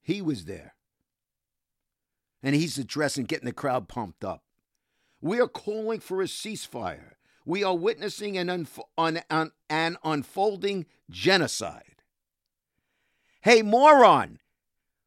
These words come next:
what would you call what happened to those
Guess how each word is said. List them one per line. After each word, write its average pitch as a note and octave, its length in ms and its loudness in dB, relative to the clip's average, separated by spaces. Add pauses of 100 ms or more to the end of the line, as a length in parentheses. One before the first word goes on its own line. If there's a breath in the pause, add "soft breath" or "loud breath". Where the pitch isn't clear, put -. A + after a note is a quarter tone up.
(140)
what D4 240 8
would E4+ 200 -2
you C4+ 100 -2
call B3+ 360 6
what A#3 200 6
happened A3+ 540 4 (280)
to G#3 100 4
those G#3+ 380 2